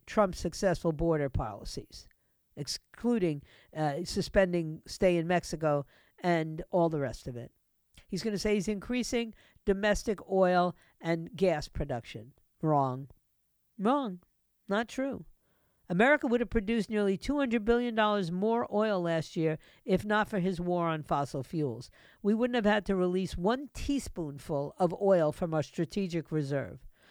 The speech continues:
Trump issued permits for drilling on a hundred million acres of federal land. Biden has issued fewer drilling permits than any president since World War Two ended. Well,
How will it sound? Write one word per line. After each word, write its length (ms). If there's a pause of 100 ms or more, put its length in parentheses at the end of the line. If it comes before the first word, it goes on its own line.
(180)
Trump 300
issued 300
permits 400
for 140
drilling 560
on 140
a 100
hundred 400
million 400
acres 380
of 120
federal 440
land. 340 (400)
Biden 380
has 140
issued 340
fewer 400
drilling 420
permits 520
than 260 (120)
any 240
president 580
since 280
World 280
War 160
Two 240
ended. 300 (960)
Well, 320